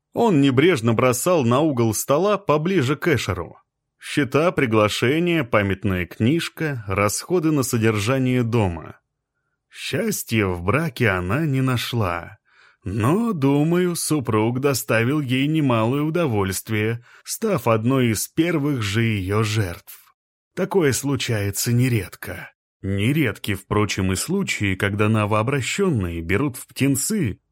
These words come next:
либо просят хозяина взять в птенцы осиротевшего мужа, жену или возлюбленную, напрасно надеясь, что те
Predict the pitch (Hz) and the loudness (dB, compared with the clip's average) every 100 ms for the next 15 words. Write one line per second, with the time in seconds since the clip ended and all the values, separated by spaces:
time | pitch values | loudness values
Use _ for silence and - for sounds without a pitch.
0 | _ - 165 127 123 117 135 117 107 - | _ -4 -2 2 0 2 0 0 -2 0
1 | 117 104 139 139 113 107 98 95 117 101 | 0 0 0 0 0 0 -2 0 0 -2
2 | - - 95 92 - 131 160 - - _ | -10 -8 -6 -4 -2 0 0 -2 -10 _
3 | 110 98 - 104 92 98 92 - 113 131 | -6 -4 0 0 -2 -4 -4 -2 0 0
4 | 190 208 143 95 87 87 90 107 208 160 | 0 0 0 -2 -4 -2 -2 2 0 0
5 | - - - 107 117 117 117 110 139 202 | -8 -20 -2 0 2 4 2 2 0 0
6 | 160 113 98 95 87 82 82 _ _ 123 | 0 0 0 0 -4 -6 -10 _ _ -4
7 | 104 101 98 104 160 - 160 131 110 98 | -2 -2 0 -2 -2 -4 -2 2 2 0
8 | 95 92 - - 87 - - 113 170 | -2 -2 -4 -6 -8 -8 -2 -2 -2